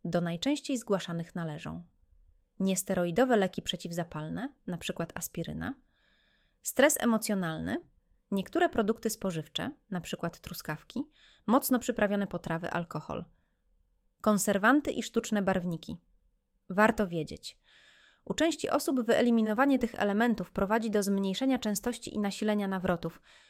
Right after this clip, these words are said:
choć nie jest to regułą dla wszystkich pacjentów. Pamiętaj, specjalne diety czy radykalne zmiany stylu życia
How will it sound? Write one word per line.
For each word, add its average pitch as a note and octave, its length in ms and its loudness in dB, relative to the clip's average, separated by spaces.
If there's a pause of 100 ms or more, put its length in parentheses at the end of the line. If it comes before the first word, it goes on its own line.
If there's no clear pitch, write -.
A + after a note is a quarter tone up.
(140)
choć - 400 0
nie A3 220 4
jest A#3 220 0
to F#3 80 -2
regułą G3 360 0
dla F3+ 100 -2
wszystkich - 380 -8
pacjentów. D#3 640 -8 (500)
Pamiętaj, E3 560 -2 (360)
specjalne C#4+ 580 4
diety E3+ 380 0
czy - 140 -4 (120)
radykalne A3 600 4
zmiany G3 340 0
stylu E3+ 280 -4
życia E3+ 380 -6